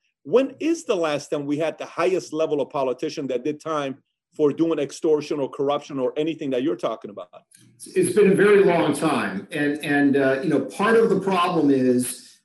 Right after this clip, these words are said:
Speaker 2: that they get to write their own rules. Now, you know, corporate executives don't get to write their own laws. Uh, school teachers don't get to write their own laws. I don't get to write my own laws. You don't. But members of Congress do. Uh, and so they know where those lines are,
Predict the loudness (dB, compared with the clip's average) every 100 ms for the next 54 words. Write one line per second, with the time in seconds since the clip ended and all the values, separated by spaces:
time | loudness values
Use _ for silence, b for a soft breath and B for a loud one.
0 | -2 0 0 2 4 4 4 2 2 2
1 | 0 0 0 0 0 2 4 2 0 -6
2 | -12 -14 -20 _ _ -10 -4 -2 -2 -2
3 | -2 0 0 -2 0 2 2 2 2 0
4 | 0 2 0 2 0 2 0 0 0 2
5 | 0 2 2 2 2 2 0 0 -2 -4
6 | -4 -6 -8 -4 -4 -4 -2 4 4 4
7 | 2 2 0 2 2 2 0 0 0 2
8 | 2 0 0 0 0 0 -2 -2 -2 0
9 | 2 4 4 4 2 0 -4 -6 -4 -4
10 | -2 -2 -2 0 2 4 4 2 -4 -10
11 | B B B 0 4 4 4 2 0 -2
12 | -2 -2 -2 -2 -2 2 2 2 -2 -16
13 | _ _ -6 -2 -2 0 2 2 4 2
14 | 4 4 4 4 4 4 2 2 2 0
15 | 0 0 -2 -2 -4 -2 -4 -4